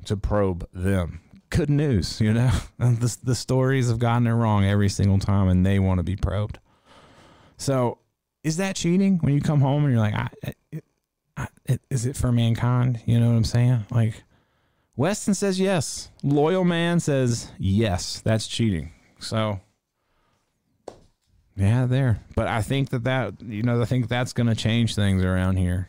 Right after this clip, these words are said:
I think that's really gonna change the world we live in. That and the fucking of robots, which is also definitely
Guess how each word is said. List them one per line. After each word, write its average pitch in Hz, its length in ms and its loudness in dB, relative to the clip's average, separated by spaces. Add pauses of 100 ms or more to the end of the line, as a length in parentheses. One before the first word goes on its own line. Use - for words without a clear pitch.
(140)
I 98 80 -2
think 104 160 0
that's 107 180 -4
really 110 200 0
gonna 110 200 2
change 107 360 0
the 104 80 0
world 101 200 2
we 101 100 2
live 104 280 2
in. 110 260 0
That 110 320 0
and 104 320 0
the 110 100 -2
fucking 107 400 0
of 107 80 2
robots, 107 600 -2 (1200)
which - 160 -6
is 110 140 2
also 95 480 -2 (260)
definitely 104 800 0